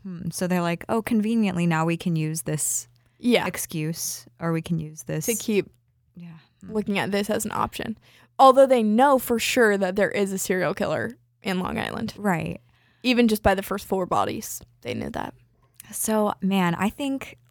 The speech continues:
Speaker 1: like, is there any possibility that Joe and Peter were working together?
Speaker 2: That's my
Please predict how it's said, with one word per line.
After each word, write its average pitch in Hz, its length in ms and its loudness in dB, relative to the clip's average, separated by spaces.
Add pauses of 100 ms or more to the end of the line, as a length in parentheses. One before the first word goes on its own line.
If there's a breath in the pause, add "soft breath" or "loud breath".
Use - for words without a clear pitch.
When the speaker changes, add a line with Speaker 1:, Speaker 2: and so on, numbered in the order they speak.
(240)
Speaker 1:
like, 196 180 -14
is 202 120 -8
there 214 120 -6
any 220 140 0
possibility 170 760 -4
that 170 240 -4
Joe 160 300 -2
and 160 160 -2
Peter 151 420 -2
were 165 160 -2
working 156 400 -2
together? 190 460 2
Speaker 2:
That's 214 180 0
my 494 260 0